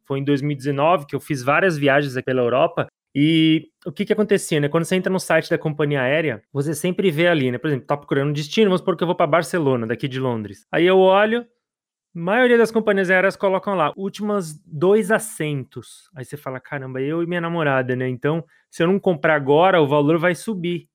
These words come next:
E com passagem aérea é bem assim, né? Se você não comprar na hora, sobe. Então, todo lugar que você entra,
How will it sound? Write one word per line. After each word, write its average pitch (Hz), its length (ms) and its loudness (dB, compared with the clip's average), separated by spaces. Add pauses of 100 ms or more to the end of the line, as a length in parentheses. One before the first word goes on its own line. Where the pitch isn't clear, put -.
E 135 80 -14
com - 140 -10
passagem 156 440 0
aérea 160 320 2
é - 20 2
bem 147 260 -2
assim, 127 280 -8
né? 110 100 -12
Se 110 100 -16
você 135 160 -8
não 170 80 -6
comprar 156 280 -6
na 131 100 0
hora, 135 160 0
sobe. 156 500 -4
Então, 180 240 -2
todo 240 500 4
lugar 202 280 2
que - 80 -12
você - 120 -10
entra, 165 560 -8